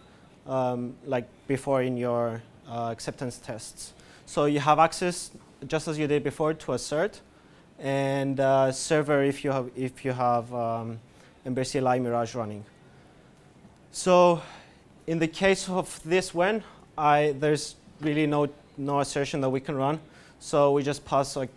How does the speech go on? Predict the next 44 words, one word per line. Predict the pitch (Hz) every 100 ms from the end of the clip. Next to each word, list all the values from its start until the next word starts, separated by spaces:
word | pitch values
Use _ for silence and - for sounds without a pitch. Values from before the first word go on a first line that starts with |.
| -
okay, | 135 135 - 139
true, | 131 - 147 151 156 - - - -
just | 139 135
so | 156
that | 131 131 123
that | 139 135
step | - 143 123
can | - 123
pass. | - 147 190 - - - - - -
And | 147
then | 160 156 151
this | 180 180 -
next | 185 190 - - - - - -
function | 151 127 143 156 151 - - - - - - -
is | - 151 151 143
passed | - - 175 175
down | 170 165 156
by | 151
the | 139 143 139 135
Embrace | 139 147 143
C | 156
L | 131
I | 131
Yara, | 131 143 190 240 - - - -
and | 147 143
we | 143
can | 135 151
use | 139 147 147 143
that | 143 139 131 - -
to | 147
essentially | 135 151 139 143 139
say, | 139 151 139 135
"Okay, | 139 - 143
this | 120 139 -
step | 147 -
has | 143
finished, | - 160 214 - - - -
so | - 139
move | 147 139
on | 143 135
to | 131
the | 123
next | 123 123
step." | - 120